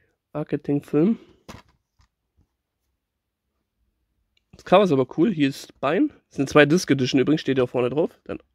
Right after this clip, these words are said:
ist auf, aber hier steht nicht, was auf der zweiten Disc drauf ist. Nur das hier.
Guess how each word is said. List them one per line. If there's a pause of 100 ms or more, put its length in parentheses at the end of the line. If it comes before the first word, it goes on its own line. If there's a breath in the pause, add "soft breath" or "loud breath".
(100)
ist
auf,
aber
hier
steht
nicht,
was
auf
der
zweiten
Disc
drauf
ist.
Nur
das
hier.